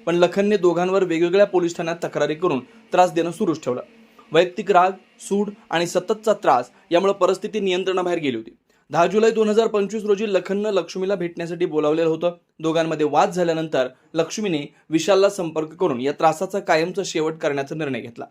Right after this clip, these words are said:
विशालनं आपल्या साथीदार आकाश उर्फ माया घस्ते, संस्कार सावर्डे आणि अजित चुडेकर यांना बोलावून लखनचा पाठलाग सुरू केला. सायबर चौकात तो दिसताच त्याच्या तवेरा गाडीतून पाठलाग करण्यात आला.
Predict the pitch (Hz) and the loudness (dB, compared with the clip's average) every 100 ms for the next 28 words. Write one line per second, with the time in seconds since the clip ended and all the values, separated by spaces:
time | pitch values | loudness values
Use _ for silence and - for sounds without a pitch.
0 | _ _ _ _ 160 165 220 226 214 214 | _ _ _ _ -4 2 2 2 0 -2
1 | 208 190 202 202 220 - - 202 202 190 | 0 0 2 0 2 2 2 0 0 -2
2 | 185 170 156 170 160 160 175 175 _ _ | 0 0 0 -2 -4 -6 -6 -6 _ _
3 | _ _ - 160 - 165 151 143 160 165 | _ _ -6 -4 -2 -2 0 0 2 0
4 | 170 _ _ - 160 180 160 208 - 175 | -4 _ _ -8 -4 -2 -2 -4 -2 -2
5 | 175 180 160 156 151 175 135 - _ - | 0 -2 -2 -2 0 0 0 -8 _ -6
6 | 156 180 196 202 175 160 160 160 139 117 | -4 -2 -4 0 0 0 -4 -4 -8 -6
7 | 113 - _ _ _ _ 175 175 196 202 | -8 -10 _ _ _ _ 2 2 2 -2
8 | 185 190 196 202 175 165 - 190 190 170 | 0 0 0 -2 -4 -4 0 0 0 -4
9 | 180 165 - 165 220 208 180 165 185 185 | -4 -8 -6 -2 0 2 0 -2 -2 -2
10 | 147 156 160 165 139 117 117 | -2 -4 -4 -4 -4 -8 -14